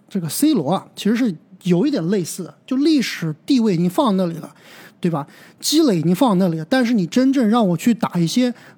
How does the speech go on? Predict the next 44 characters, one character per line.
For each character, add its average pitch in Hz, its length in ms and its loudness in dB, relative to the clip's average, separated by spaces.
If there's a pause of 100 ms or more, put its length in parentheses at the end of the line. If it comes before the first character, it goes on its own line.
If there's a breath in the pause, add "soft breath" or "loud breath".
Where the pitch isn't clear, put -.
(160)
意 269 320 0
义 233 40 2
并 254 320 2
不 208 160 0
是 262 140 -2
那 285 160 4
么 214 140 2
大 233 440 -2
的 156 140 -4
篮 143 240 0
球， 151 320 -6 (300)
那 196 160 4
我 151 280 -6 (300)
真 320 240 2
的 233 220 -4
没 180 120 2
有 240 80 4
办 175 240 -2
法 143 160 -10 (200)
完 165 160 2
全 156 180 -2
专 170 180 2
注， 180 140 -2
因 254 100 4
为 285 80 2
我 190 140 0
毕 226 180 0
竟 214 160 2
我 165 80 -2
的 175 80 0
职 185 140 0
业 196 100 2
生 190 160 0
涯 185 80 0
里 175 80 0
面 156 140 -2
见 190 180 -2
过 175 140 -4
太 208 300 -2
多 170 120 -2
太 170 200 -6
多 175 100 -2
场 175 240 -10
面， 170 160 -10